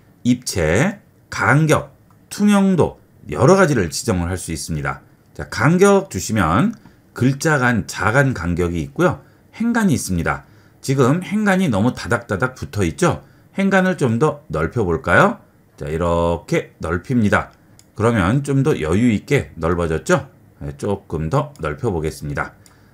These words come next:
자, 그 다음에 자간도 넓혀줄 수 있죠? 네, 조금 더 넓힐 수 있네요. 자, 그 다음 기능이 굉장히 많아요. 구부림을 주게 되면, 어, 글씨를 이렇게 구부릴 수 있습니다.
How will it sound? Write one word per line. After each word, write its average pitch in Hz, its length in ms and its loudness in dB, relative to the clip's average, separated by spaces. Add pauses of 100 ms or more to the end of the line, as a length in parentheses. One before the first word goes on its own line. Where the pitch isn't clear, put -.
(120)
자, 95 180 -2
그 151 100 -6
다음에 123 480 2
자간도 117 560 0
넓혀줄 80 440 -4
수 101 160 -8
있죠? 92 380 -2 (280)
네, 143 140 -12
조금 87 440 -6
더 139 340 -2
넓힐 76 380 -6
수 90 140 -10
있네요. 71 600 -2 (480)
자, 104 80 -6
그 135 160 -4
다음 160 340 2 (100)
기능이 185 420 0
굉장히 143 360 0
많아요. 104 640 0 (320)
구부림을 185 580 2
주게 117 240 0
되면, 101 400 2 (260)
어, 85 100 -10
글씨를 165 380 2
이렇게 139 320 -4
구부릴 151 380 0
수 104 160 -6
있습니다. 78 500 -4